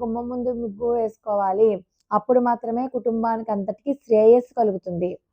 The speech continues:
కుటుంబం అంతా ఆయుర ఆరోగ్యాలతో, ఐశ్వర్యంతో జీవించాలంటే ఖచ్చితంగా చుక్కల ముగ్గులు వేసుకోవాలి. చాలామంది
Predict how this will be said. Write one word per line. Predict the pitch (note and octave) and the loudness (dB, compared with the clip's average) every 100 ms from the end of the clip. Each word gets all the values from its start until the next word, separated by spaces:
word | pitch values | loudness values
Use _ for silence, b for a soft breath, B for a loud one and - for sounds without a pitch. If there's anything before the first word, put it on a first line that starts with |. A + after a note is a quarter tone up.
| _ _ _ _ _ _ _ - | _ _ _ _ _ _ _ 6
కుటుంబం | D#4+ F#4 F4+ F4 | 10 12 12 12
అంతా | E4 D4+ E4 A3 | 10 8 6 4
ఆయుర | G#3+ A3 C4 D4+ D4+ | 4 6 6 6 6
ఆరోగ్యాలతో, | C#4 C#4 C#4+ B3 C#4 C4+ C4 C4+ C4+ B3+ | 8 8 6 8 8 8 8 6 6 6
ఐశ్వర్యంతో | A3 A#3+ - B3 A#3+ B3 A3+ B3+ | 2 0 -2 -2 0 0 2 2
జీవించాలంటే | G#3 G#3 G3+ G#3 A#3 A3 G#3 F#3+ G3+ - | 4 2 2 0 0 0 0 -2 -8 -8
ఖచ్చితంగా | G#3 - - A#3 A3+ A3+ A#3+ | -8 -8 -8 -4 -2 -2 -6
చుక్కల | _ A3 _ D#4 E4 | _ -20 _ 4 4
ముగ్గులు | C#4 G#3+ G#3+ | 4 4 4
వేసుకోవాలి. | G3+ - G3 F3+ F#3 _ _ _ | 2 0 2 2 0 _ _ _
చాలామంది | B3+ B3 C4 C#4 C#4 C4+ C4 C4 | 4 6 6 4 0 0 4 6